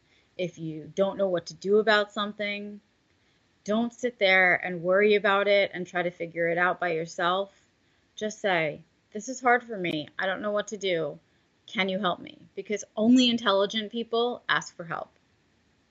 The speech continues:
And I think if women in general gave themselves the value to say, "I deserve to do this right and I deserve your attention,"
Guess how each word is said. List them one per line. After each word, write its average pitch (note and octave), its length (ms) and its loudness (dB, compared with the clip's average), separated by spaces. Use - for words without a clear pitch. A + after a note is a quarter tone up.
And F#3 280 -2
I G3 160 2
think G3+ 280 -4
if F#3+ 300 0
women B3+ 720 4
in G3 160 -2
general A#3 580 2
gave F#3 200 -2
themselves F3+ 460 -2
the F3 120 -10
value F#3+ 580 0
to G#3+ 160 -14
say, F#3+ 500 4
"I F3+ 60 -4
deserve F3 440 -4
to F3+ 80 -20
do F3+ 200 -6
this F3 180 -10
right F3 440 0
and F3 120 -6
I E3+ 60 -4
deserve E3 420 -8
your F#3 140 -2
attention," G3+ 680 -8